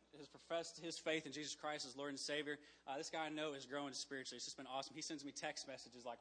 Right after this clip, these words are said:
all the time, like, "What's this mean? Why does the Bible say this?" All that kind of stuff. So I know he is growing, uh, in his faith, and he's here today just to profess that through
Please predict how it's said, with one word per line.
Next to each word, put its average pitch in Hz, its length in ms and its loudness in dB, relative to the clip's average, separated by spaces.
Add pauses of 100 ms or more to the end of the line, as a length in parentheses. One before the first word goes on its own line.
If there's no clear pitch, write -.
all 147 160 4
the 135 100 -8
time, 135 240 0
like, 117 160 -4
"What's 160 220 2
this 170 240 -2
mean? 151 240 2
Why 127 180 2
does 135 40 -6
the 143 120 -14
Bible 151 180 2
say 151 220 -4
this?" 151 320 -2 (320)
All 139 120 2
that 147 160 -2
kind 143 120 0
of 135 60 -6
stuff. 127 240 -4
So 143 100 -2
I 135 80 0
know 143 160 0
he 143 160 -2
is 123 160 -6
growing, 139 400 2 (240)
uh, 139 120 2 (100)
in 143 80 -8
his 131 180 -8
faith, 135 260 -2
and 127 80 -12
he's 139 140 -10
here 143 140 -2
today 131 260 0
just 123 180 -6
to - 40 -18
profess 123 380 -4
that 117 220 -4
through 120 120 -12